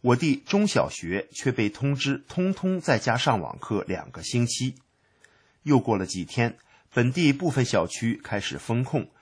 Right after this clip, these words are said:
而且每天凭四十八小时核酸进出。我知道自己还要继续在法中精进，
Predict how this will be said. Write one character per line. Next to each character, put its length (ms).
而 160
且 320
每 180
天 260
凭 280
四 240
十 160
八 200
小 200
时 260
核 320
酸 300
进 240
出。 320
我 140
知 160
道 260
自 180
己 300
还 160
要 160
继 280
续 220
在 220
法 300
中 220
精 220
进， 280